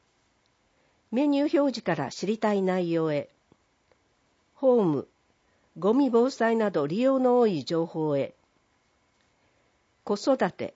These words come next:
保育園検索、学校給食など子育てに関する情報へ。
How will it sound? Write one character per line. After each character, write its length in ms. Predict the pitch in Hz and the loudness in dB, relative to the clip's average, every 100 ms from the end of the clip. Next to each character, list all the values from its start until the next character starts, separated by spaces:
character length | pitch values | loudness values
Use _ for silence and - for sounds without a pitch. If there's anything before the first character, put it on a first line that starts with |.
| _ _ _ _ _ _ _ _ _ | _ _ _ _ _ _ _ _ _
保 160 | 240 | 0
育 240 | 269 277 269 | 0 2 2
園 140 | 202 | 2
検 300 | - 185 175 | -2 -4 -4
索、 380 | - 165 139 101 | -6 -6 -8 -8
学 220 | 165 165 - | -6 -8 0
校 200 | 247 240 | 0 0
給 180 | 247 | -6
食 280 | 240 202 202 | -4 -4 -2
な 100 | 175 | -2
ど 180 | 165 160 - _ _ | -2 -6 -10 _ _
子 120 | - | -10
育 300 | 196 285 247 | -2 0 0
て 120 | 240 185 | -2 -2
に 120 | 165 | -2
関 240 | 190 208 | -2 -4
す 140 | 196 196 | -4 -4
る 120 | 151 | -4
情 240 | 156 151 | -4 -4
報 320 | 151 156 151 | -6 -8 -4
へ。 140 | 135 | -6